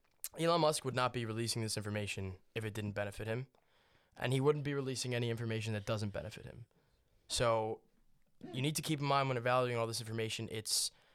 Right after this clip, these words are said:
important that we see what's going on behind these closed walls, but we're not getting everything from Elon Musk, and the things we are getting are because whatever happens benefits him. So with that being said,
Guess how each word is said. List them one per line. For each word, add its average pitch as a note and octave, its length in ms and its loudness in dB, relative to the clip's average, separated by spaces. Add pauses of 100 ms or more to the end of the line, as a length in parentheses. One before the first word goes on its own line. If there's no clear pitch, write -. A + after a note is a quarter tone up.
(120)
important B2+ 600 -2 (140)
that B2 140 0
we A2+ 260 -12 (340)
see C3 540 -2 (140)
what's - 180 -2
going B2 220 4
on B2 200 4
behind B2 280 4
these A#2+ 140 0
closed A#2+ 280 0
walls, A#2+ 400 2 (680)
but B2 280 4
we're C3 140 2
not C#3+ 200 4
getting B2+ 280 4
everything G#2+ 480 -2
from G#2+ 240 -4
Elon G#2 240 -4
Musk, G#2 300 -4
and A2+ 140 -2
the A2 40 -6
things B2 200 0
we A#2 120 0
are B2 120 4
getting G#2+ 420 2 (580)
are B2+ 120 6
because A#2+ 600 0 (120)
whatever A#2 260 0
happens G#2 280 0
benefits - 360 -8
him. - 160 -16 (680)
So - 120 -2
with C3 80 2
that D#3+ 100 8
being E3 140 4
said, C3 320 4